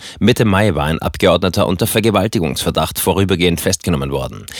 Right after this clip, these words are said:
Ebenfalls im Mai wurde ein früherer Tory-Abgeordneter wegen sexuellen Missbrauchs eines Minderjährigen zu anderthalb Jahren Gefängnis verurteilt.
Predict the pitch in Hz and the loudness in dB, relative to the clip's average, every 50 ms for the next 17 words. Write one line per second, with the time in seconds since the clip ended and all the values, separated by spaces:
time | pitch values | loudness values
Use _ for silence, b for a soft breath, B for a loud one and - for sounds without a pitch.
0 | B B B - 98 104 113 - - 92 85 87 - 95 92 90 85 78 76 73 | B B B 2 2 2 2 2 0 0 0 2 2 2 2 2 2 2 0 0
1 | 73 71 80 87 82 104 101 - 98 92 - - 104 107 104 101 98 90 - - | -2 0 0 0 2 2 0 0 0 -2 -2 0 2 2 2 2 0 0 0 2
2 | 101 90 92 95 92 - 87 - - 95 78 78 - 101 95 90 101 95 98 104 | 4 4 4 4 4 2 0 0 2 2 2 2 0 -2 0 0 2 2 2 2
3 | 110 107 - - 95 - - - 90 85 82 87 87 - - - 92 90 92 92 | 0 0 0 0 0 0 0 0 2 2 2 2 0 0 0 2 2 2 2 2
4 | - - B B B B B B 107 110 113 104 - 117 117 117 110 92 78 76 | 0 -2 B B B B B B 0 0 0 2 2 2 2 4 4 2 2 2
5 | 69 71 76 78 76 - - - - 104 107 107 - - 110 - - 90 87 78 | 0 0 -2 -4 -2 -2 -2 0 0 0 -2 -2 0 -2 -2 -2 0 0 0 0
6 | 82 78 98 92 - 104 101 104 104 95 - - - - - - - - - - | 0 0 0 0 0 0 2 2 2 0 -2 -2 -4 -6 -8 -10 -10 -10 -10 -10
7 | - - | -12 -14